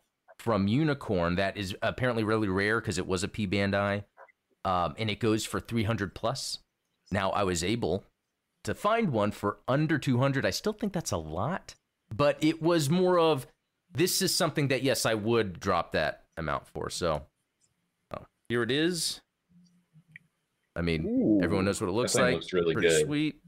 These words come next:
Speaker 1: Yeah. Um, and now I have the Kshatriya, so my plan is to, like, have them together on the shelf, maybe recreate, uh, the thing from Unicorn. Um, it
Speaker 2: You're gonna
Speaker 1: is
Speaker 2: need a pair of shears to sort of cut up the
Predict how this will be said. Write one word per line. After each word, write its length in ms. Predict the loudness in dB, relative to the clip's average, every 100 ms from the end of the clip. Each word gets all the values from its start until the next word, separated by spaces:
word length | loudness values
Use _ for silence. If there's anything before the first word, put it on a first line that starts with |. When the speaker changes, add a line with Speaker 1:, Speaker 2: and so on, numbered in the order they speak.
| -4
Speaker 1:
Yeah. 220 | -2 -4 -8 -4
Um, 340 | 0 2 0 -4 -12 -4
and 140 | 0
now 160 | 2 2
I 80 | 0
have 180 | -2 -2
the 80 |
Kshatriya, 720 | -4 0 0 0 0 2 2 0
so 140 | 0
my 140 | 2 0
plan 400 | 0 0 2 0
is 240 | -2 -2
to, 120 | -2
like, 380 | 0 0 0 -6 _ -6
have 220 | -4 -2
them 120 | -2
together 560 | -2 0 2 0 -2 -6 _ _ -4
on 100 | -2
the 80 | -2
shelf, 480 | -2 0 -2 -4 -20 _ _ _ -4
maybe 340 | -2 -2 -4 -8 _ -8
recreate, 600 | -6 -2 0 2 0 -4 _ _ _ _ -20 -4
uh, 260 | 0 0 -2
the 140 | -6
thing 240 | -2 -2
from 180 | 0 -2
Unicorn. 640 | 0 -2 -2 0 0 -2 -6 -4
Um, 400 | -2 0 -2 -4 _ _ -4
it 120 | 2
Speaker 2:
You're 120 | 6 8
gonna 140 | 10
Speaker 1:
is 60 | 10
Speaker 2:
need 60 |
a 40 | 8
pair 220 | 10 10
of 60 | 10
shears 440 | 8 8 8 4
to 240 | 0 0
sort 220 | 2 2 2
of 120 | 2
cut 220 | 8 8
up 180 | 8 6
the 240 | 4 4